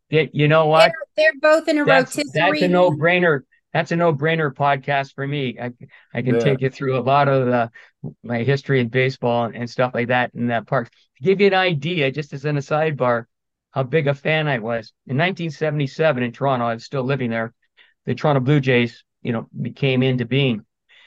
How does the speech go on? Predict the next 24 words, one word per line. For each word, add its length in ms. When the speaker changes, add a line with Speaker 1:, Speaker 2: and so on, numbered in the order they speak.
Speaker 1:
So, 500
uh, 420
I 120
ended 280
up 60
moving 320
to 100
the 80
coast 400
in 100
eighty-four. 600
But 240
until 400
twenty 340
twenty, 560
when 140
the 80
pandemic 640
hit, 200
I 140
never 280
missed 300
opening 400
day. 320